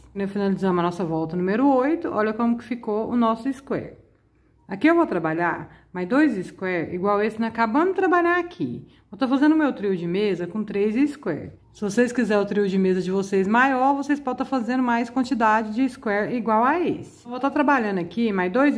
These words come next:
square igual a esse, pra me ficar no total de três square, e volto com vocês.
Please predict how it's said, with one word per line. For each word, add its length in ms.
square 440
igual 320
a 100
esse, 300
pra 100
me 60
ficar 200
no 80
total 360
de 100
três 440
square, 520
e 60
volto 340
com 120
vocês. 680